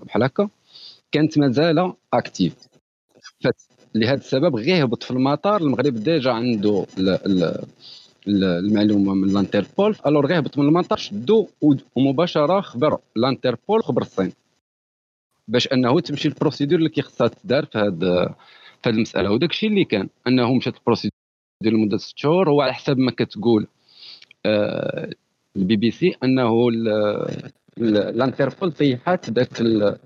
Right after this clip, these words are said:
داك المسألة ديال داك ال-، الوصف ديال الخطر الأحمر ولا شي حاجة بحال هكا على داك السيد، ولكن عمر ما تشد.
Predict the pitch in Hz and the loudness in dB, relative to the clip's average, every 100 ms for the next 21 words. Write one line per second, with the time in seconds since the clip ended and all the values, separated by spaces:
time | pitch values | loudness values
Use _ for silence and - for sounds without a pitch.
0 | _ _ - - 117 127 123 - 120 107 | _ _ -20 -8 -2 0 0 0 -2 0
1 | 110 104 104 - 107 101 98 92 - - | 0 0 -2 -2 0 0 0 0 -4 -8
2 | - 117 160 - 113 104 - 104 110 - | -4 0 0 0 0 0 -2 -2 -4 -4
3 | - 117 101 98 - - 101 107 127 - | 0 2 2 0 -2 -2 -4 0 -2 -2
4 | 104 - _ _ _ _ _ _ _ _ | -6 -8 _ _ _ _ _ _ _ _
5 | 101 139 147 - - 120 101 117 117 - | 0 0 0 -4 -4 0 2 2 2 0
6 | 151 139 147 147 117 - | 2 2 2 0 -2 -8